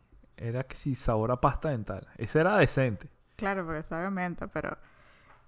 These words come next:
Speaker 2: ese yo agarré uno que menos mal que lo olí primero, porque si no,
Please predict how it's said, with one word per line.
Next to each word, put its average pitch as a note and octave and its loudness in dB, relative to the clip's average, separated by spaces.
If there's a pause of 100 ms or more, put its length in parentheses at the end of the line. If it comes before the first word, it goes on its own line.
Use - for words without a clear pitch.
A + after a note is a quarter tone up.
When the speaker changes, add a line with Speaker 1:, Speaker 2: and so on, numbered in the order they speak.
(100)
Speaker 2:
ese F#3+ 0
yo G3+ 4
agarré B3 2
uno A3 0
que A3+ -6 (140)
menos G3+ 0
mal A#3 4
que C#4+ 6
lo B3+ 4
olí F3+ 2
primero, G#3 -2 (720)
porque F3 -2
si F3 -2
no, G3 -2